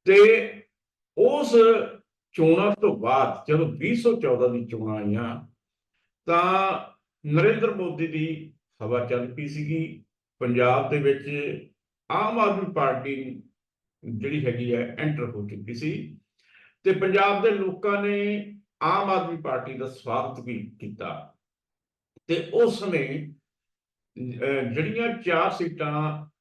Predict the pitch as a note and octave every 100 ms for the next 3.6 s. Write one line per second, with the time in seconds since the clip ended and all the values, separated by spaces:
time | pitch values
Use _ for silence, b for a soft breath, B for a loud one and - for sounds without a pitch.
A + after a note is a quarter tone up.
0 | _ _ - D3 E3 E3+ D#3+ D#3+ D3+ C#3
1 | B2 C3+ C3 B2+ A#2 A#2 F#3 C3 B2+ D#3
2 | D3+ G#3 G3+ - - G3+ A#3 G3+ - G#3
3 | - A3 G3+ F3 D#3+